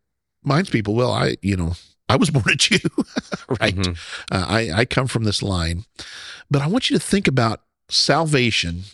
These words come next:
Speaker 1: And, and here's my thing for you. If we think about salvation as singular,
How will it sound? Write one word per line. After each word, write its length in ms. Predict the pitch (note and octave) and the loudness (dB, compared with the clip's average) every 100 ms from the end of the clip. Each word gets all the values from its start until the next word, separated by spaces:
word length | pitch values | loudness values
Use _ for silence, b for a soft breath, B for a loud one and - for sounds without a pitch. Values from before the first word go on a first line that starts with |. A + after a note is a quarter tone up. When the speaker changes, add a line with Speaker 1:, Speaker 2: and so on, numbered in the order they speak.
| - | -4
Speaker 1:
And, 160 | A2+ | -2
and 140 | A#2+ A#2 | 0 0
here's 280 | D#3 A3 - | 2 0 0
my 140 | B2+ | 0
thing 220 | - D3 | 0 0
for 120 | B2+ | 0
you. 180 | G2+ F2 - | 0 2 2
If 160 | G#2+ | 2
we 80 | A#2 | 2
think 220 | G2+ D3 | 2 2
about 260 | E3+ C#3+ B2 | 4 2 2
salvation 640 | - B2 A#2+ A2+ A2+ A2+ | 0 2 4 2 2 0
as 100 | G#2 | 2
singular, 880 | - - - C#3 A2+ E2+ B1 C#2 | 2 4 4 2 2 0 -2 -6